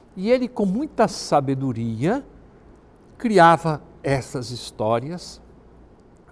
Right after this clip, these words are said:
para as pessoas entenderem o anúncio do reino de Deus. São chamadas parábolas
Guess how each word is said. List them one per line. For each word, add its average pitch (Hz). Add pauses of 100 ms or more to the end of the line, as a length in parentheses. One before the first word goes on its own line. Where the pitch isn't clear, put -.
(100)
para 156
as 135
pessoas 135
entenderem 123 (880)
o 147
anúncio 135
do 127
reino 120
de 113
Deus. 107 (360)
São -
chamadas 127 (200)
parábolas 165